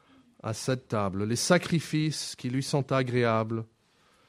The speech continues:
qui sont agréables à Dieu, c'est un esprit brisé.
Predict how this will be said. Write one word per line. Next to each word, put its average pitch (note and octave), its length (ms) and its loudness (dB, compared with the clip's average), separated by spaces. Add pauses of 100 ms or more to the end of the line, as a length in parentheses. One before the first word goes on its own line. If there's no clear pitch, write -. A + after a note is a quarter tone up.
(360)
qui - 80 -20
sont A#2+ 260 -8
agréables C3+ 400 0
à B2+ 80 -2
Dieu, A2 300 -6
c'est - 260 -6
un A#2+ 80 2
esprit A#2 680 -2 (600)
brisé. G2+ 680 4